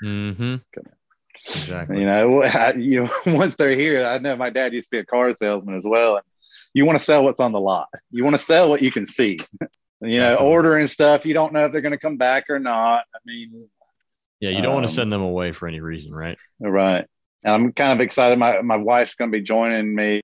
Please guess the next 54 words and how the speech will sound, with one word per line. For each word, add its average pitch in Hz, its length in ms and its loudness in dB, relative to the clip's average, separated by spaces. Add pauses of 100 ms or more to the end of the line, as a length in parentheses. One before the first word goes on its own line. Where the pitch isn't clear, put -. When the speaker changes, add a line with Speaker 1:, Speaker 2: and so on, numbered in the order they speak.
Speaker 2:
come 120 140 0
the 110 80 -2
first 117 340 -2
of 110 80 0
the 98 60 -2
year. 101 420 0 (500)
My 139 200 2
dad's 160 260 2
getting 131 180 2
older. 120 220 4
He's, 143 300 4
you 139 80 0
know, 123 80 2
he'll 135 160 0
probably 98 200 2
still 95 200 -2
be 92 120 2
here 92 140 -4
for 85 80 -4
a 85 80 0
long 87 280 0
time, 95 380 0
but 95 240 0
I 120 220 4
just, - 340 -2
I 131 100 2
wanna 143 200 4
give 135 180 2
him 131 160 0
the 117 120 2
opportunity. 113 840 0
He's 185 300 -4
worked 113 220 0
a - 20 -8
good 101 240 -2
life. 110 260 0
He 180 100 -12
provided 98 520 -2
for 104 220 -2
us. 120 120 -6
He 113 80 -6
was 113 140 -4
in 117 80 -6
the 123 60 -6
military 104 500 2
for - 80 -2
twenty 98 300 -2
years, 98 420 -4
tried 98 220 0
a 98 80 0
couple 101 260 0
other 98 200 2
things, 95 400 -6
and 92 120 -12